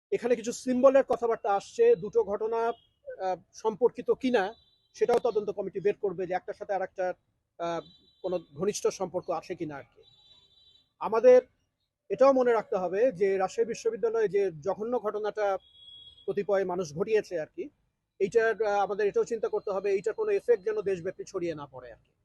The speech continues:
আমরা বিশ্ববিদ্যালয়ের ভিতরে আমরা এখনো সেই সম্প্রীতি বজায় রেখেই চলছি। আমি দেশবাসীর প্রতিও আহ্বান জানাবো যে এটার বিহিত আমরা করব, কিন্তু এইটা নিয়ে যেন দেশের অন্য কোনো জায়গাতে, আহ, অশান্তি সৃষ্টি করা না হয়, কারণ ঘোলা পানিতে মৎস্য শিকারকারীদের সংখ্যার কোনো, মানে,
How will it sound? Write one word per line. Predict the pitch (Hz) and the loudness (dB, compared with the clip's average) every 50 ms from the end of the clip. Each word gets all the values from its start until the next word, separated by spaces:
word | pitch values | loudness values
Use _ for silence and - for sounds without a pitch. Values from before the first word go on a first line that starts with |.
| _ _ _ _ _ | _ _ _ _ _
আমরা | - 185 190 208 | -8 -4 -2 -2
বিশ্ববিদ্যালয়ের | 190 208 208 - 226 214 226 180 240 226 233 226 180 | -2 -2 -2 -2 -2 -2 2 4 4 4 4 2 0
ভিতরে | 202 196 247 220 - | 0 0 0 2 2
আমরা | 415 403 427 - - | 0 0 0 0 0
এখনো | 202 196 - - - 453 453 - - _ _ _ _ _ _ | 0 0 -2 -4 -4 -4 -4 -4 -8 _ _ _ _ _ _
সেই | - - 202 | -4 -2 -2
সম্প্রীতি | - - 220 202 175 226 208 - 226 | -2 -4 -6 -4 -4 -6 -6 -6 -2
বজায় | 180 202 185 208 202 | -2 0 2 2 2
রেখেই | 196 202 - 226 226 | 2 2 0 -2 0
চলছি। | - 233 220 196 - - 247 262 - _ _ _ _ _ _ | 2 2 2 2 -2 -8 -14 -14 -14 _ _ _ _ _ _
আমি | - 180 185 | -8 -2 2
দেশবাসীর | 170 208 214 196 220 208 - - 226 | 4 4 4 4 0 -2 -2 -4 -4
প্রতিও | - 240 226 - 233 226 | -4 -4 0 4 4 4
আহ্বান | 214 196 185 196 214 220 214 | 4 4 2 2 0 0 0
জানাবো | 208 196 190 180 156 180 170 175 _ _ _ _ | 0 0 0 -2 -2 -4 -6 -8 _ _ _ _
যে | 185 180 | -4 -4
এটার | 180 202 190 | -2 -2 -4
বিহিত | 160 180 196 240 254 247 | -4 -2 -4 -2 0 0
আমরা | 214 214 208 190 | 0 0 0 -2
করব, | - 190 160 147 156 185 269 - _ _ _ _ _ _ | -2 -4 -4 -4 -6 -8 -8 -12 _ _ _ _ _ _
কিন্তু | - 196 - - 202 196 190 | -8 -6 -4 0 2 2 4
এইটা | 185 196 196 - 220 214 | 4 2 0 0 0 0
নিয়ে | 233 226 214 | 2 2 2
যেন | 196 214 202 202 196 190 185 | 2 0 0 0 -2 -2 -4
দেশের | 165 185 - - 202 190 | -4 -6 -6 -4 -4 -4
অন্য | 185 196 196 190 | -4 -4 -4 -4
কোনো | - 190 202 | -4 -4 -4
জায়গাতে, | 190 208 196 190 185 - 175 180 185 _ _ _ _ _ _ _ _ _ | -2 -2 -2 -4 -4 -4 -6 -6 -6 _ _ _ _ _ _ _ _ _
আহ, | 175 175 170 165 151 151 - - _ _ _ - | -6 -6 -6 -6 -8 -10 -18 -20 _ _ _ -12
অশান্তি | 185 180 - 214 185 208 196 | -12 -8 -6 -6 -4 -4 -6
সৃষ্টি | - - 165 - 196 | -8 -12 -12 -10 -8
করা | 170 185 180 175 | -6 -4 -4 -4
না | 175 180 180 | -4 -4 -4
হয়, | 170 175 156 | -4 -6 -6
কারণ | - 180 175 175 175 | -6 -6 -6 -6 -4
ঘোলা | 151 190 226 247 240 | -2 2 2 2 2
পানিতে | 254 247 247 254 262 247 | 2 0 2 2 2 2
মৎস্য | 233 220 - - - 226 | 2 0 -4 -6 -8 -8
শিকারকারীদের | - 233 - 233 226 - 214 202 208 196 214 208 | -6 -4 -4 -4 -2 -2 -2 -2 0 0 0 -2
সংখ্যার | - - 202 196 185 208 208 - | -2 -6 -6 -6 -4 -6 -6 -6
কোনো, | 202 196 196 190 180 | -6 -6 -4 -6 -6
মানে, | 175 180 175 175 170 165 | -6 -8 -8 -6 -4 -6